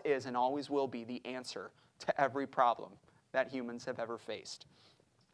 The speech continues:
The rest of the chapter is all about the profane prophets and priests and people. God's heart is broken by the state of Judah. The prophets and priests have brought wickedness into the temple. Even though the people have been told they're being lied to,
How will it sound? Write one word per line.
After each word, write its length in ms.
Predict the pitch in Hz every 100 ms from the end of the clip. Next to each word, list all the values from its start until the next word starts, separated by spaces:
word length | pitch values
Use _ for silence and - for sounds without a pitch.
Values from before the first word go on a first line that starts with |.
| - - - - -
The 100 | 151
rest 300 | 151 175 202
of 80 | 185
the 80 | 170
chapter 480 | - 180 180 156 147
is 80 | 147
all 180 | 151
about 320 | 165 156 151 139
the 100 | 127
profane 640 | - 151 - 170 170 160
prophets 600 | - 170 165 165 156 -
and 120 | 127
priests 640 | - 175 165 - - - - - - - -
and 180 | 135 127
people. 540 | - 180 - 90 107 - - - - - - _ _ _ _ - _ _ -
God's 260 | 185 185
heart 240 | - 208 185
is 100 | 147
broken 460 | 180 196 196 117 107 - - 139
by 160 | 147
the 80 | 143
state 340 | - - 147 143
of 100 | 117
Judah. 440 | 127 131 107 104 - 139
The 80 |
prophets 520 | 139 - 175 180 160 156
and 120 | 143
priests 360 | - 165 170
have 120 | - 120
brought 300 | 147 131 127
wickedness 540 | 151 - 147 151 -
into 200 | 139 135
the 80 | 123
temple. 520 | - 139 143 180 170
Even 240 | 170 165 175
though 120 | 165
the 100 | 151
people 340 | - 170 175
have 120 | 160
been 120 | 131 135
told 320 | - 165 165
they're 140 | 151
being 280 | 139 135 135
lied 380 | 135 139 165 175
to, 280 | - 202